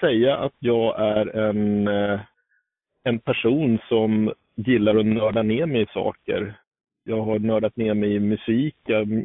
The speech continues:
var tidigare musiker, eller är musiker fortfarande, eh, idrott, och på senare år så är det, eh, coaching och, och att förstå mig själv.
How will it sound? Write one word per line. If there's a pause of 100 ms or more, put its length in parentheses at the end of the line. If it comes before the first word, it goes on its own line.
var
tidigare
musiker,
eller
är
musiker
fortfarande, (180)
eh, (100)
idrott, (220)
och (380)
på
senare
år
så
är
det, (520)
eh,
coaching
och, (160)
och
att
förstå
mig
själv.